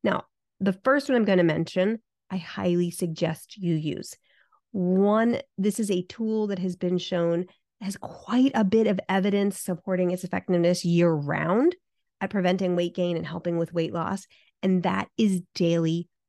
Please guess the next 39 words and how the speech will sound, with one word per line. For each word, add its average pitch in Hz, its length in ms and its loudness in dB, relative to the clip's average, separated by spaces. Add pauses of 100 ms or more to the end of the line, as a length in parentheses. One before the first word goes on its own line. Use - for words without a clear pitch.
weight 165 380 -6 (240)
monitoring. 170 640 -4 (400)
So - 100 -8
I'm 170 80 -2
talking 190 440 -2
about 185 260 0
getting 165 300 0
on 156 140 -2
that 156 200 -6
scale. - 300 -8 (440)
Now, 202 200 0
I 185 60 -2
have 190 200 -2
talked - 420 -2
at - 120 -2
length 220 220 2
here 190 120 0
on 175 120 0
the 175 60 -2
podcast 170 520 -6 (340)
about 196 220 -2
how 190 340 2
to 202 140 -2
use 190 260 0
the 202 100 -6
scale 180 400 0
in 180 160 -2
a 170 60 0
way 165 380 -2 (280)
that's - 240 -4
supportive 190 520 2
of 220 100 2
your 262 100 2
progress 240 540 -4 (280)
and 185 140 4
that 170 100 4
is 165 140 2
not 180 420 4
detrimental 170 840 0